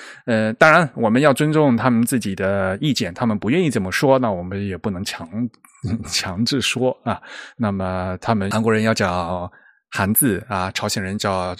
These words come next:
呃，朝鲜要叫朝鲜字啊。那其实在国内呢，我们还是正规的这，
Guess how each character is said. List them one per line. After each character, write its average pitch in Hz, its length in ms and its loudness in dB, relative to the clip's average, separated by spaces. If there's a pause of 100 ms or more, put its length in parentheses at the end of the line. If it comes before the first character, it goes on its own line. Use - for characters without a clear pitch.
呃， 101 180 -6
朝 113 160 -6
鲜 95 340 -4 (360)
要 95 160 -6
叫 90 240 -6
朝 139 160 0
鲜 - 180 0
字 - 220 -2 (400)
啊。 90 240 -4
那 127 160 2
其 139 160 0
实 160 100 2
在 170 140 4
国 123 160 6
内 202 120 2
呢， 143 200 8
我 110 100 4
们 113 160 2
还 113 160 0
是 113 800 -2
正 135 240 -2
规 131 120 4
的 135 120 4
这， 127 280 2